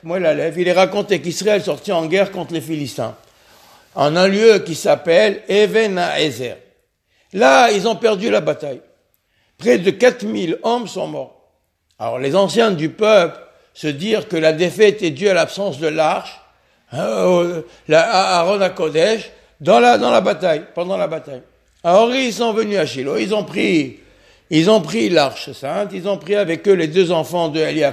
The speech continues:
Cohen, Hofni et Pinhas, et ils sont partis combattre les Philistins. Alors à ce moment-là, tout Israël poussa un cri de grande clameur et la terre trembla. En entendant ces cris,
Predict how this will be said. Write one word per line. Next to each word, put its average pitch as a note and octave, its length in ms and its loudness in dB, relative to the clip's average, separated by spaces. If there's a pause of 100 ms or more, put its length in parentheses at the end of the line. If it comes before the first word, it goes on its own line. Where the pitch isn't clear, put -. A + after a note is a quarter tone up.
Cohen, D3 320 -6 (100)
Hofni D#3+ 240 -6
et D3 100 -4
Pinhas, B2+ 540 -10 (560)
et G#3+ 160 4
ils G#3 60 2
sont A#3+ 140 2
partis A3+ 300 0
combattre A3+ 380 -2
les G3 80 -2
Philistins. F3 520 -6 (1900)
Alors G#2+ 160 -6
à A#2 40 -4
ce C3 100 -8
moment-là, E3+ 220 4
tout E3 140 -6
Israël D#3 380 -4
poussa E3 280 -8
un C#3 100 -8
cri F3+ 380 -8
de C#3 160 -8
grande D#3 460 -4
clameur G3 680 2
et E3 80 4
la D3+ 100 4
terre D3 240 -4
trembla. D3+ 520 -6 (960)
En C3 120 0
entendant A3+ 440 4
ces F#3+ 160 -2
cris, F#3 380 -6